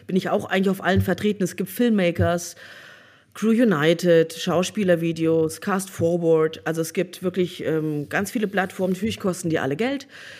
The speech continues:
Ich empfehle einen Volleintrag bei einem, bei einer Plattform im Bereich Film und den Volleintrag bei Theapolis. Und dann ist man eigentlich gut aufgestellt,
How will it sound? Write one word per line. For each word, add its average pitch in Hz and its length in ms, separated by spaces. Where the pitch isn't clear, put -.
Ich 185 120
empfehle 170 480
einen 175 220
Volleintrag 180 920
bei - 200
einem, 254 380
bei 165 100
einer 165 840
Plattform 233 680
im 185 140
Bereich 160 280
Film 240 340
und 170 180
den 196 140
Volleintrag 165 640
bei 147 120
Theapolis. 127 680
Und 175 100
dann 208 80
ist 254 140
man 226 120
eigentlich 180 240
gut 208 180
aufgestellt, 339 680